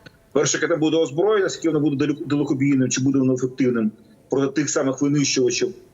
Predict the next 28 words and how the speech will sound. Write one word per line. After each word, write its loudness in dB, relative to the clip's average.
е, 2
російських, -2
які -4
на 2
себе 0
несуть -4
ці -2
каби. 0
Там 0
є 2
ракети, 0
які -4
діють 2
на -6
сто -4
двадцять -2
кілометрів. 0
Це -2
дуже 2
важливий 2
засіб, -2
який -2
ми 2
так, -4
так -2
само 0
повинні 2
отримати. -2